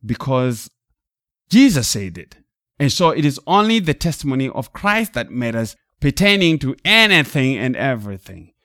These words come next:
And so, Lord, we just pray that you grant us the grace to bend ourselves or to be bent towards the truth of Christ and to believe it and to put our hope in it. We thank you, Lord, for this teaching. We pray that you continue to give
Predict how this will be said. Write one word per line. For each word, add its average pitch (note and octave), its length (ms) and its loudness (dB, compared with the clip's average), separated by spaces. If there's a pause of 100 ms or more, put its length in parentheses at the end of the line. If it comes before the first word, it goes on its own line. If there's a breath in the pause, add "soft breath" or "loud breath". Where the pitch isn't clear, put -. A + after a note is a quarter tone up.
(540)
And A#2+ 180 -6
so, D3+ 100 -4
Lord, C#3+ 180 0
we B2 100 0
just B2+ 280 -6
pray E3+ 320 0
that C3+ 180 -4
you B2 160 -8
grant D#3+ 220 -6
us D3 120 -6
the A2 100 -8
grace A#2 500 -4 (640)
to B2 80 -12
bend C#3 440 -2
ourselves B2 760 -8 (600)
or C3+ 160 0
to C3 100 -4
be C3+ 100 0
bent E3 380 2 (120)
towards C3 400 -2
the A#2 140 -8
truth - 280 -12
of A#2+ 120 -14
Christ G#2 460 -12
and A2 260 -12
to G#2+ 220 -12
believe A#2 380 -6
it B2 220 -8 (640)
and A2 120 -10
to A2 60 -12
put B2+ 240 -10
our A2 160 -8
hope G#2+ 320 -12 (320)
in G#2 160 -10
it. - 240 -16 (560)
We B2+ 80 -4
thank F#3 160 0
you, D#3 80 0
Lord, C3+ 160 0
for B2 140 -8
this A#2+ 180 -4
teaching. A2+ 640 -8
We A#2 80 -12 (160)
pray B2+ 320 -2
that A2+ 280 -6
you A2+ 140 -6
continue A#2 400 -8
to A2 120 -10
give C#3 260 -4